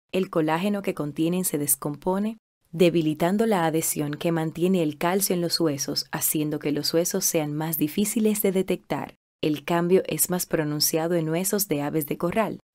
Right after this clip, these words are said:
Los cuerpos extraños también pueden dañar el equipo de procesamiento, produciendo tiempo de inactividad,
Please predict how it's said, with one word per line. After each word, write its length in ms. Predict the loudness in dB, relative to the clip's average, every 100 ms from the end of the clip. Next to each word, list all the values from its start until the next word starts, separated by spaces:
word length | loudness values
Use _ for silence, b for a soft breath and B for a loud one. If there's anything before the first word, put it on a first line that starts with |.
| -2
Los 260 | 0 0
cuerpos 380 | 2 2 4 0
extraños 540 | 0 -2 -2 -4 -4 -2
también 480 | 0 2 2 -2
pueden 360 | -4 -4 -2 -2
dañar 340 | -2 -2 -2
el 100 | -2
equipo 320 | -4 -6 -4 -2
de 100 | -2
procesamiento, 840 | -2 -2 0 2 2 2 0 -6 -8 _
produciendo 600 | 4 4 4 -2 -2 -4
tiempo 320 | 0 0 2
de 60 | 2
inactividad, 760 | 0 -4 -6 -4 -2 -2 -2